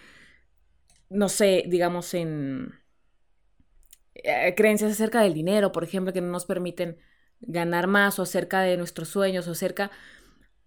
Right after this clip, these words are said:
¿cómo, cómo, mm, yo puedo, digamos, liberarme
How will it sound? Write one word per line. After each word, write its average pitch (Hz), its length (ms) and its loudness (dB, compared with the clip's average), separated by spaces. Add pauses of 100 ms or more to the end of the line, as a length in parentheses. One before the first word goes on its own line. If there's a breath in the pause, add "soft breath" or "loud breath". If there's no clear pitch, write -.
(120)
¿cómo, 311 540 0 (120)
cómo, 294 720 6
mm, 208 360 0 (640)
yo 240 400 4
puedo, 220 840 2 (1400)
digamos, 208 600 0
liberarme 214 800 2